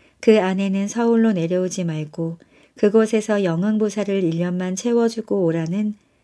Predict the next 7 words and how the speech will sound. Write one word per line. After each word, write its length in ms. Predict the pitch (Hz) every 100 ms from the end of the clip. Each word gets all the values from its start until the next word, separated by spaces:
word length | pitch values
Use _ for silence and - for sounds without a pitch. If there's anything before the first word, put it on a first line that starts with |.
| _
내용이 440 | 196 190 202 208 208
적혀 320 | 170 160 190
있었습니다. 880 | 185 190 185 185 180 170 151 160 170 _ _ _ _ _ _
그래서 440 | 226 214 214 220
그는 340 | 208 196 190 185
영흥보사가 720 | 165 175 202 202 190 190 190
되어 440 | 175 165 160 165